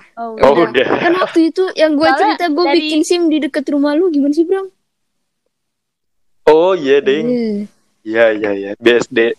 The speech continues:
Speaker 3: Mm-mm.
Speaker 1: Soalnya kan dari casingan lu kan tidak men-, memperlihatkan
Speaker 2: Mm-mm.
Speaker 1: lu anak S M A.
Speaker 3: Iya,
Speaker 2: Benar.
Speaker 3: heeh, iya. Terus habis itu kayak
Speaker 2: Casingan lu kan lebih kayak S dua.
Speaker 3: Hah?
Speaker 1: S dua tuh apa tuh?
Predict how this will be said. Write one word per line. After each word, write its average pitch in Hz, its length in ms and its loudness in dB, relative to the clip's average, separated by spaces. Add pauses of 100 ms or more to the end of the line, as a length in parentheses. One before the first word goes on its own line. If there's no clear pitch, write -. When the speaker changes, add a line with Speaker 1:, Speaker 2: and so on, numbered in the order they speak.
Speaker 3:
Mm-mm. 208 400 -4
Speaker 1:
Soalnya 262 240 0
kan 359 160 -4
dari 277 320 -6
casingan 262 560 -10
lu 294 80 -8
kan 339 240 -10 (400)
tidak 233 320 -4
men-, 233 160 -8
memperlihatkan 233 840 -2
Speaker 2:
Mm-mm. 240 80 -8
Speaker 1:
lu 240 40 -2
anak 226 240 -2
S 226 200 -12
M 233 200 -8 (120)
A. 190 520 -18 (640)
Speaker 3:
Iya, 214 560 0
Speaker 2:
Benar. - 80 -8
Speaker 3:
heeh, 196 300 -2 (180)
iya. 202 280 2 (120)
Terus 233 160 0
habis 226 160 0
itu 254 120 2 (120)
kayak 196 320 0 (680)
Speaker 2:
Casingan 135 420 0
lu 160 160 0
kan 196 80 2
lebih 156 240 -2
kayak 131 220 2
S - 100 -6
dua. 127 380 2 (720)
Speaker 3:
Hah? 359 200 0 (180)
Speaker 1:
S 220 260 -20
dua 226 240 -12
tuh - 80 -18
apa 226 240 -14
tuh? - 240 -20